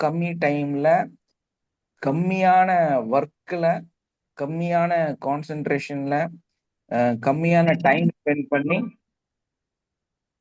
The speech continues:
நம்ம வந்து அதுல வந்து பிராக்டிஸ் பண்றோம்.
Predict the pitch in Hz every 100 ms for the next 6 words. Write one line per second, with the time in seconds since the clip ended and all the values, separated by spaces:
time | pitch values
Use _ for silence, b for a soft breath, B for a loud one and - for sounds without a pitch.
0 | - 127 143 139 151 160 139 123 127 127
1 | 151 147 127 110 107 98 98 - - _
2 | - 131 135 135 - 101 -